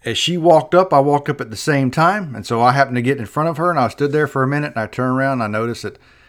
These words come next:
she was carrying something real heavy, so I asked her, could I hold it for her, and I said, "Go ahead in front of me," and as she went through the line, and she checked out, and, and she said, "You know, I totally misjudged you.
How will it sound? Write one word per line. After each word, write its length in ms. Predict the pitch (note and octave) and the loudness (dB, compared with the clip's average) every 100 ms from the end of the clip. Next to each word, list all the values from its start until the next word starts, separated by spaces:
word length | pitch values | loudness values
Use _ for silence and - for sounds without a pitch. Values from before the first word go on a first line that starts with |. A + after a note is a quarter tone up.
| _ | _
she 160 | B2 | -4
was 160 | A#2 G#2+ | -4 -2
carrying 300 | B2+ B2+ A#2 | 0 0 0
something 300 | C3+ B2 A2 | -2 -2 -2
real 160 | B2+ | -2
heavy, 420 | A#2 B2+ C3 C3 - _ _ | 0 0 -2 -4 -8 _ _
so 100 | - | -4
I 100 | G2 | 0
asked 160 | A2+ A2 | 0 -2
her, 80 | A2 | -6
could 160 | A2 | -4
I 40 | F#2+ | -2
hold 220 | A#2 C#3+ | 0 0
it 100 | C3+ | -2
for 380 | - C#3 C3+ C3+ | -4 -2 -2 -2
her, 80 | C3 _ _ _ | -6 _ _ _
and 140 | G2 F#2 | -10 -10
I 40 | |
said, 260 | - F#2 G2 | -10 -12 -4
"Go 160 | B2+ | 0
ahead 140 | C3+ A2+ | 0 -2
in 100 | F#2+ | -4
front 240 | - F3 | -2 -2
of 60 | E3 | 0
me," 240 | E3 D3 - _ _ _ _ | -4 -6 -12 _ _ _ _
and 80 | G#2+ | -10
as 140 | G2+ | -8
she 160 | - D3+ | -6 -6
went 280 | D3+ D#3 B2 | -4 -6 -6
through 140 | D3 | -4
the 100 | C3 | -2
line, 380 | A#2+ C3 C#3 C3+ | 0 2 2 0
and 100 | G#2+ | -4
she 200 | - B2+ | -6 -8
checked 360 | - B2 A#2 - | -4 -4 -4 -2
out, 300 | A2+ A#2 A2 | 0 2 0
and, 140 | F2+ - _ _ _ | -8 -20 _ _ _
and 140 | - G2 | -14 -12
she 140 | A2 | -12
said, 400 | G2+ A2+ G2+ F#2 - _ | -8 -6 -6 -8 -18 _
"You 160 | C3 | -4
know, 200 | D3+ D3+ | -2 0
I 120 | C3+ B2 | 0 -2
totally 840 | - C3+ D3 D#3+ D#3 D#3 D3 D3 | -4 0 2 2 0 0 -2 -6
misjudged 920 | G#2+ A#2+ B2 - G2+ A#2 G#2+ F2+ F2 | -4 -4 -4 -6 -6 -2 -2 -4 -12
you. 540 | - F#2+ F#2+ F2+ G2 | -16 -12 -10 -8 -10